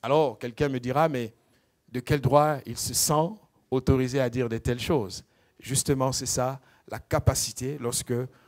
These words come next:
vous entrez dans cette dimension, de travailler avec le Saint-Esprit. Trois choses que j'aimerais nous partager, trois rendez-vous. Si nous voulons bouleverser notre monde, le premier rendez-vous, c'est le rendez-vous que j'appelle le rendez-vous de la chambre haute.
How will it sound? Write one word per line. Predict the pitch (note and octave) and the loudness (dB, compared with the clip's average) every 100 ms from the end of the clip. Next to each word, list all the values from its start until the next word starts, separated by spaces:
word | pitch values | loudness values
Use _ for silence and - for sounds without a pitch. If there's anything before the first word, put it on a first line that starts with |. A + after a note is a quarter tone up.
| - | -4
vous | G#2+ A2+ | 2 4
entrez | A#2 A#2+ B2 | 2 0 -2
dans | A2+ | -2
cette | A2+ A#2+ G2+ | -2 -2 -2
dimension, | A2+ A2 G#2+ A2+ A#2 C3 - - _ - | 0 0 0 0 0 -2 -8 -20 _ -4
de | A2 | 0
travailler | - B2 A#2 A2+ A2+ A#2+ | 2 2 0 -2 -4 -6
avec | A#2 A2 A2 | -8 -8 -8
le | G#2+ | -8
Saint-Esprit. | G#2+ F#2+ - - - F#2+ - - - - | -8 -6 -4 -2 -4 -6 -16 -20 -14 4
Trois | G3 G#3+ | 8 10
choses | F#3+ G3+ F#3+ | 12 10 10
que | E3+ | 6
j'aimerais | D3+ D3 D#3 C#3+ A#2+ - - - | 8 8 8 6 4 -6 -14 -8
nous | C#3 | 4
partager, | D3+ B2+ C#3+ A#2+ D3+ | 4 4 0 2 -2
trois | E3+ D3+ | 6 8
rendez-vous. | D3 C#3 C3+ A#2+ D3+ - _ - - _ _ _ - - _ | 8 6 6 6 2 -2 _ -20 -20 _ _ _ -20 -20 _
Si | - D#3+ | 4 8
nous | D#3+ | 10
voulons | C#3+ D#3 D#3+ F3+ G3+ - - _ - | 12 12 12 10 4 -14 -20 _ 8
bouleverser | B2+ D#3+ D3 - - D#3+ | 12 12 12 10 6 2
notre | C#3 C3 C3 | 2 2 4
monde, | C3 C3 E3 D#3 | 6 6 4 2
le | B2+ | 2
premier | B2+ D3 D3 | 6 8 8
rendez-vous, | C3+ C3 B2+ C3+ F3 - _ _ _ | 6 4 4 6 4 0 _ _ _
c'est | - C3+ C#3+ - | -4 0 0 -4
le | A#2+ | -6
rendez-vous | B2+ C#3 C#3 A#2+ D#3 | -6 -2 0 2 2
que | E3 C3+ | 2 -2
j'appelle | B2 A2+ D3 E3 | 0 4 6 6
le | C#3+ | 6
rendez-vous | B2+ B2+ B2+ | 4 2 2
de | B2 | 2
la | A#2 | -2
chambre | - A#2+ A2 - | -4 -6 -6 -2
haute. | G#2 - | -2 -2